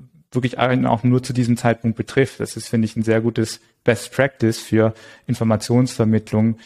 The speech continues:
in Bezug auf einen Gesundheitszustand. Und, ähm, deswegen, also Information, Education von Patienten auf solchen Plattformen sehr, sehr wichtig. Und der letzte und dritte Punkt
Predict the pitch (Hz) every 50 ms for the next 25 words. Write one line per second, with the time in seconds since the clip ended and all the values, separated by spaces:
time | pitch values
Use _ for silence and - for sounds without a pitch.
0 | _ _ _ - 123 120 117 113 113 113 - - 127 127 120 127 117 - 113 107
1 | 104 110 110 104 120 131 139 - 117 104 - - - - - - - - - -
2 | - 95 98 - 110 - _ _ - - - - _ _ _ - 123 113 107 107
3 | 107 107 - - - - 113 104 101 101 104 107 127 - - - 117 - - -
4 | 113 110 110 107 107 - 120 110 104 110 - - - 147 165 180 170 160 135 127
5 | 120 120 - - - 120 117 117 120 127 131 131 156 151 - - 120 113 - -
6 | - 113 113 117 113 - 110 104 110 104 - - 110 104 104 - 110 110 110 113
7 | - - 127 117 107 113 110 - 113 107 - - - 104 101 104 101 110 104 101
8 | 107 107 123 143 - - 165 143 - 143 113 104 107 101 104 131 156 - - -
9 | 135 120 113 - - 123 - 123 - - - 120 123 127 -